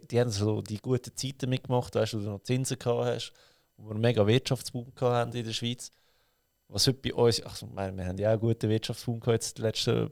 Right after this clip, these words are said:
paar Jahre in der Schweiz, aber wir haben einfach die Zinssituation nicht mehr, oder? Es geht noch weiter. Eigenheim in der Schweiz kostet jetzt das Doppelte bis Dreifache von früher, oder? Also für uns Junge ist es ja immer schwieriger, Eigenheim zu kaufen. Und das sind Sachen,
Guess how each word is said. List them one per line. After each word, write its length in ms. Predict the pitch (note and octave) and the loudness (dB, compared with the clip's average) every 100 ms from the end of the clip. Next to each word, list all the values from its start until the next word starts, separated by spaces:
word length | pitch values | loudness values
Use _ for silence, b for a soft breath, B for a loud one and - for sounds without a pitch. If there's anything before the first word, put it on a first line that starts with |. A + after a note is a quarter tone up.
| - | 2
paar 180 | A2 A2 | 2 4
Jahre 280 | G#2+ G#2+ G#2+ | 2 0 -2
in 80 | G2 | -4
der 100 | A2 | -6
Schweiz, 380 | - G#2+ - - _ | -6 -8 -12 -20 _
aber 200 | G3 - - _ _ _ _ _ _ - | -12 -12 -14 _ _ _ _ _ _ -4
wir 100 | F#2+ | 2
haben 60 | |
einfach 200 | G2 F2+ | 4 4
die 160 | - G2 | -2 -2
Zinssituation 960 | - B2 C3 - - A#2 - B2+ A#2+ B2 | 2 2 0 -4 -6 -8 -4 -2 -2 -4
nicht 140 | - | -8
mehr, 220 | - A#2+ | -10 -8
oder? 480 | - A2 - - - - | -8 -6 -8 -8 -10 -12
Es 120 | - - | -20 -2
geht 200 | A2 - | -2 0
noch 140 | G2+ | -2
weiter. 320 | A2+ C3 - - _ _ _ _ _ | 0 -2 -4 -8 _ _ _ _ _
Eigenheim 520 | G#2+ C3 B2 A2+ A#2 | 2 4 6 6 6
in 80 | A#2 | 2
der 80 | A2 | -2
Schweiz 320 | - A2 - | -4 -6 -6
kostet 380 | G2 G2 - - | -4 -4 -4 -6
jetzt 200 | G2+ - | -6 -6
das 140 | - | -8
Doppelte 460 | - G#2+ - - G#2+ | -4 -4 -6 -10 -6
bis 180 | G2+ - | -4 -2
Dreifache 560 | B2+ C3+ B2+ B2+ - | -2 0 0 0 -4
von 140 | A#2+ A#2+ | -4 -4
früher, 260 | B2 B2+ B2+ A#2+ | -2 -2 -2 -2
oder? 280 | A2 - - | -2 -4 -4
Also 200 | - F#2 | -6 -8
für 180 | G2+ G2 | -2 0
uns 180 | G2+ | 0
Junge 200 | G#2+ A2 | 0 -2
ist 80 | G2+ | -2
es 60 | - | -2
ja 60 | - | 0
immer 260 | A#2+ G#2 | -2 -2
schwieriger, 440 | G2+ G#2 G#2 G#2 G2 - - | -2 -2 -2 -2 -4 -6 -6
Eigenheim 540 | G2+ G2 G#2 F#2+ G2 | 0 0 0 -2 -2
zu 100 | - | -2
kaufen. 400 | - G#2 A#2+ - | 2 2 2 -4
Und 120 | A2 A#2 | -16 -8
das 120 | - | -6
sind 160 | C#3 | -6
Sachen, 600 | - A2+ - - - C#3 | 0 2 2 0 2 2